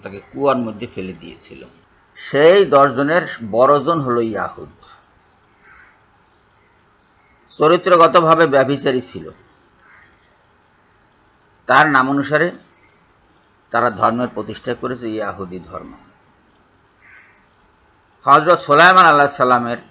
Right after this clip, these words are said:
মৃত্যুর পরে তারা এইভাবে পথভ্রষ্ট হয়ে যায় এবং নতুন করে তারা একটা ধর্ম সৃষ্টি করে নেয়, যার নাম জুডাইজম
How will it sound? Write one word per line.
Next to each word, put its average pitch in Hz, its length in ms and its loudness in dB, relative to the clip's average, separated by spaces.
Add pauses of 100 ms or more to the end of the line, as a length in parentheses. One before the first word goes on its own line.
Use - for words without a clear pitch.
মৃত্যুর 113 480 -12
পরে 107 200 -4
তারা 98 260 -6
এইভাবে 98 380 -8
পথভ্রষ্ট 98 520 -14
হয়ে 117 260 -6
যায় - 160 -10 (1400)
এবং 139 280 0
নতুন 139 360 -8
করে 117 220 -6
তারা 104 260 -8
একটা 101 200 -12
ধর্ম 95 520 -10 (180)
সৃষ্টি 104 340 -18
করে 123 240 -8
নেয়, 131 240 -10
যার 98 180 -10
নাম 95 220 -10
জুডাইজম 95 720 -8